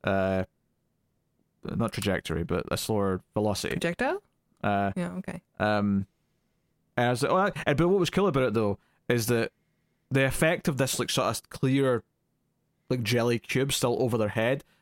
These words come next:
Speaker 1: but you can see the blood of the, on their forehead kinda s-, spreading. I, I thought it looked
Speaker 2: Mm-hmm.
Speaker 1: really good. I thought it was a really fun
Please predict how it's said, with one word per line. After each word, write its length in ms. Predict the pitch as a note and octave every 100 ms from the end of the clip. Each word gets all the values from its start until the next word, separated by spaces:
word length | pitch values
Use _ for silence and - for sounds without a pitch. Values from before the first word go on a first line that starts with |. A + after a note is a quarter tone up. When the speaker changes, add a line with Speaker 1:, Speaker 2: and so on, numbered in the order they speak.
| -
Speaker 1:
but 100 | C3+
you 100 | C3
can 140 | B2+
see 200 | A2+ B2+
the 100 | B2
blood 280 | G#2 A2+ A2
of 120 | B2
the, 160 | A2+ A2 C#2+
on 100 | G#2
their 80 | G#2
forehead 500 | - A#2 A#2 C3+ C3+
kinda 200 | C3 A2+
s-, 120 | - _
spreading. 680 | - - - A2 A2+ C#3 D3 _ -
I, 180 | D#3+ F3
I 20 |
thought 140 | A3+
it 80 | G3+
looked 140 | F3+
Speaker 2:
Mm-hmm. 80 | F#3+
Speaker 1:
really 120 | F#3 B2+
good. 220 | G#3 B2+
I 60 |
thought 80 | B2+
it 20 | D#3+
was 120 | C#3
a 100 | A#2+
really 180 | B2+ B2
fun 480 | - A#2+ A#2+ A2+